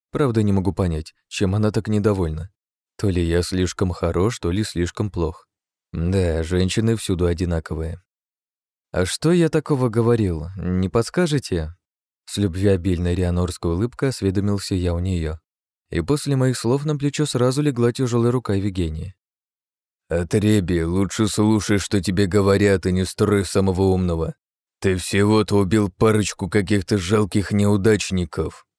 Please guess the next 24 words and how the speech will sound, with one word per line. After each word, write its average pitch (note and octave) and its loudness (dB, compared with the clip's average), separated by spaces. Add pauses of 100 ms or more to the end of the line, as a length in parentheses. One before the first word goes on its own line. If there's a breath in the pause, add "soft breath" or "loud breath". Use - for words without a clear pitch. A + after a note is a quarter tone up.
(440)
угрюмо G#2+ 4
и G#2+ 2
цедя G2+ 0
каждое F2+ 0
слово F#2 0
бросил F#2 0
мне F#2 0
телохранитель. F2+ -4 (720)
Хм, F2+ -2
согласен, C#3 2
этот C#3+ 0
олух A#2 0
не A2+ -2
читать F#2+ -2
им F#2 0
смертникам, F2+ -4 (340)
хотя C#3 0
символ G#2 0
на F#2+ 2
его F2+ 0
перстне G2 0
почти F#2 -4
такой F2+ -2
же. D#2 -8